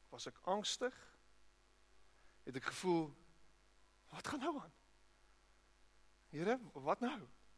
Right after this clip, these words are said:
En die belewenis wat ek in daai oomblik gehad het, en ek moes dit later net gaan sit en ont-, ontvou en unpack en gaan skryf daaroor in my joernaal en net bietjie gaan worstel met dit, is: "Hoekom voel ek so?"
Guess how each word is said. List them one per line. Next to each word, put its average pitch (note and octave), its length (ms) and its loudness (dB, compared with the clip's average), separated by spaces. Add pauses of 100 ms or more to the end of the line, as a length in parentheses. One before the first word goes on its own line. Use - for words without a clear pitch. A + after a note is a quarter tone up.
(1700)
En E3 120 4
die E3 80 4
belewenis B3 600 12
wat F#3 80 -4
ek F3 80 2
in E3 80 6
daai D#3 160 6
oomblik F3+ 400 4
gehad C#3+ 280 6
het, C3+ 80 -8
en C#3+ 100 0
ek C#3 60 -4
moes D3+ 120 -2
dit C#3+ 140 6
later G3 300 12
net G#3 140 2
gaan F3+ 220 0
sit - 160 -6
en D#3+ 140 -2 (260)
ont-, F3 360 -2 (680)
ontvou G3+ 560 12
en E3 140 6
unpack F3+ 540 12
en C#3+ 180 -4
gaan D3 140 -4
skryf F#3+ 400 10
daaroor E3+ 360 8
in D#3 60 2
my D3 100 4
joernaal D3 640 6
en B2+ 80 -6 (260)
net G3+ 160 4
bietjie A3 240 0
gaan D#3+ 220 2 (460)
worstel F#3 440 6
met B2+ 160 0
dit, A#2+ 220 -4
is: B2+ 100 -6
"Hoekom A3+ 260 0
voel C4+ 220 2
ek - 80 -4
so?" B3 300 2